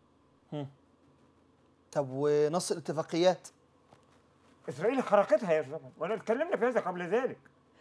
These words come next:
Speaker 2: تعال شوف مين اللي خرق الاتفاقية. مرة واثنين وعشرة. الجواسيس الذين قبض عليهم والذين سلمهم نظام حسني مبارك لإسرائيل، هذا خرق صريح للاتفاقية، وأنا قرأت هذا الكلام من قبل.
Speaker 1: هم.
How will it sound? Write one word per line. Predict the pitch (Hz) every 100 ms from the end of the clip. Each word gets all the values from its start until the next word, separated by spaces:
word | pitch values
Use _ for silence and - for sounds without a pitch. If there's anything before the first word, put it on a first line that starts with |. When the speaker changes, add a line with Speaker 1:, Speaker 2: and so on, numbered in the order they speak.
| _
Speaker 2:
تعال | 165 220 285
شوف | 262
مين | 240 294
اللي | 233
خرق | 220 262 190
الاتفاقية. | - 160 185 247 269 120 - _ _ _ _ _ _
مرة | 151 233 262 226
واثنين | 196 - 269
وعشرة. | 240 196 277 185 135 - _ _ _ _ - -
الجواسيس | 190 170 190 196 190 294 233
الذين | 214 208 240
قبض | - 269 294 254
عليهم | 202 202 226 214 131 104 _ - 143
والذين | 170 175 226 247
سلمهم | 202 208 240 240 202 208 196
نظام | 233 214
حسني | 190 202
مبارك | 202 240 208
لإسرائيل، | 202 208 170 185 226 277 269 - _ _ - -
هذا | 202 202 196
خرق | - 269 285 - 226
صريح | 214 208 262
للاتفاقية، | 214 214 208 190 180 220 254 269 - -
وأنا | 170 185
قرأت | 196 254 285
هذا | 214 220
الكلام | 208 202 208
من | 196
قبل. | - 190 - - _ _ _ _ _ _ _ _ _ _ _
Speaker 1:
هم. | 156